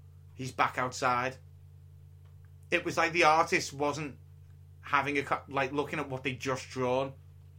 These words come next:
It was weird. So odd. So disappointing, 'cause it was such, it was one, it's been my fa-, one of my favourite comics of the year, and as you just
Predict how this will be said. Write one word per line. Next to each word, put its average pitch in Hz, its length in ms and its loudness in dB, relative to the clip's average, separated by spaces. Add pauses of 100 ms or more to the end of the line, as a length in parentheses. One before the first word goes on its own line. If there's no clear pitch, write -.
(200)
It 147 100 -6
was 110 120 -8
weird. 131 420 -2 (560)
So 139 340 0
odd. 123 200 2 (340)
So 180 220 4
disappointing, 160 720 4 (160)
'cause 160 120 -2
it 165 40 -4
was 165 100 -6
such, - 360 0
it 160 100 2
was 156 140 -6
one, 156 240 2
it's 147 100 -6
been 165 160 -4
my 151 140 -2
fa-, 160 280 0
one 160 120 -2
of 156 40 -4
my 147 120 0
favourite 147 340 2
comics 143 340 0
of 135 60 -6
the 131 80 -2
year, 123 340 0 (280)
and 131 160 2
as 131 160 0
you 135 120 2
just 135 280 -2